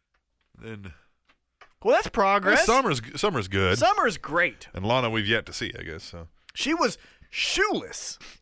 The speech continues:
Speaker 1: At Theo seventy-five.
Speaker 2: Did you catch
Speaker 1: Yeah,
Speaker 2: that?
Speaker 1: yeah.
Speaker 2: She did not wear shoes.
Speaker 1: No shoes.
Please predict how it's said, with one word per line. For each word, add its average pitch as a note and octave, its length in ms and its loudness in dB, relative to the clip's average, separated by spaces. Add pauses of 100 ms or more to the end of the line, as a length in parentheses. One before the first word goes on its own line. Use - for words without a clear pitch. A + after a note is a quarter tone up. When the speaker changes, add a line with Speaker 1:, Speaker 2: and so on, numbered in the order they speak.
Speaker 1:
At D#3+ 220 0
Theo G3 240 2
seventy-five. - 1300 0
Speaker 2:
Did A3 200 2
you C#4 100 -2
catch G4+ 300 2
Speaker 1:
Yeah, G#3+ 80 2
Speaker 2:
that? D#3 220 2
Speaker 1:
yeah. G3+ 180 -2 (260)
Speaker 2:
She G#3+ 160 -6
did D4 120 -4
not E4+ 180 4
wear D4 140 4
shoes. B3+ 480 2
Speaker 1:
No C3+ 140 0
shoes. C3+ 420 -4